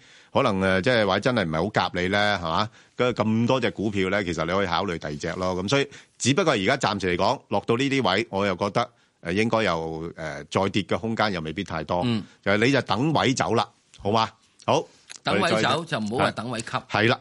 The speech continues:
Speaker 1: 冇錯。好，
Speaker 2: 就係仲有一樣嘢，
Speaker 1: 我哋
Speaker 2: 記住有一樣嘢呢，係朋友可以經營，你可以容忍佢。
Speaker 1: 好。
Speaker 2: 希望佢改。
Speaker 1: 係。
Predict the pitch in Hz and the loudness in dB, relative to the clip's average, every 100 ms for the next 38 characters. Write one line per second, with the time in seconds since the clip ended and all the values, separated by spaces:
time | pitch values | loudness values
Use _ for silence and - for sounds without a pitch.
0 | 107 92 90 87 - 107 151 160 110 107 | -4 -6 -2 -4 0 0 2 0 2 2
1 | 196 180 131 139 - 139 131 113 113 131 | 2 0 0 -2 -2 -2 -2 -4 -4 -4
2 | 113 101 101 123 117 92 87 _ _ _ | -4 -6 -6 -4 -4 -6 -10 _ _ _
3 | _ - 127 127 127 131 151 - _ _ | _ -4 0 2 4 2 0 -6 _ _
4 | _ _ _ _ _ _ - 120 160 175 | _ _ _ _ _ _ -6 0 0 2
5 | 131 131 131 170 165 123 82 - _ - | 0 0 0 0 2 0 -2 -12 _ -8
6 | 82 - _ _ _ _ _ 113 143 170 | -8 -10 _ _ _ _ _ -2 0 0
7 | 180 123 92 90 90 123 110 90 82 127 | -2 -2 -4 -4 -4 -6 -6 -8 0 0
8 | 147 _ - 196 175 110 110 117 90 98 | 0 _ 0 0 2 0 -2 -4 -2 -2
9 | 120 - - 101 | -2 -10 -2 -2